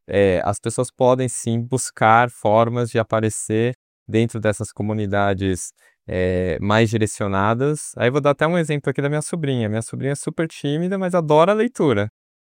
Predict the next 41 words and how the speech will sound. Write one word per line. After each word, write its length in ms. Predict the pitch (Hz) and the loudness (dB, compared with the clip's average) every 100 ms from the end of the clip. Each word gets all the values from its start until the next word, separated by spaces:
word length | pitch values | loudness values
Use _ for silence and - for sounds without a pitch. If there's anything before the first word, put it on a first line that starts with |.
| _ _ | _ _
É, 60 | 208 | 0
ela 200 | 208 165 | 4 4
começou 380 | 160 180 175 175 | 4 0 0 0
aqui 140 | 165 | 0
a 40 | 160 | 0
fazer 180 | 160 | 0
um, 360 | 165 165 156 131 - _ _ - | 2 0 -2 -6 -10 _ _ -8
um, 440 | 123 123 113 - | -4 -2 -4 -2
um 60 | 123 | -2
Instagram 540 | 131 - 135 123 131 | -2 2 2 4 2
dela 320 | 123 123 123 123 | 4 4 4 2
de 100 | 131 | -2
leitura. 380 | 127 147 160 - _ | -6 -6 -8 -12 _
Tá 120 | 165 | -2
bombando 640 | 160 180 240 190 170 208 | 0 0 2 4 4 4
de 140 | 190 175 | -2 -2
gente, 720 | 156 147 143 - 147 139 123 - _ _ | -2 -2 -4 -4 0 0 -2 -6 _ _
é, 540 | - 117 107 101 87 92 | -6 -2 0 0 0 -2
curtindo. 800 | - 151 - - 151 165 202 285 - _ _ _ | 0 0 0 -4 -2 0 -2 -4 -6 _ _ _
E 140 | 240 | 2
algo 220 | 226 196 240 | 4 6 4
assim, 280 | - 226 | -2 -4
que 60 | 175 | -4
você 380 | 156 - 165 190 _ _ - | -6 -2 -2 -2 _ _ -8
nunca 460 | 156 175 214 285 | -2 0 0 2
ia 140 | 240 233 | 2 2
falar 320 | - 196 190 | 0 2 2
que 100 | 214 | 2
ela 220 | 196 202 | 2 4
ia 120 | 202 | 2
ser 120 | 220 | 0
essa 160 | 208 214 | -4 -2
pessoa 540 | 208 202 190 180 185 190 | -4 -4 -2 0 0 -2
influencer, 840 | - - 180 165 170 175 208 214 - _ _ _ | -6 -6 0 0 0 -2 -2 -2 -6 _ _ _
mas 180 | 185 196 | -2 2
é 60 | |
um 80 | 208 | 0
tópico 480 | - 196 202 - 233 | 0 0 0 -2 -6
que 100 | 233 | -4
pra 200 | 233 208 | -2 0
ela 340 | 190 196 220 | 2 0 -2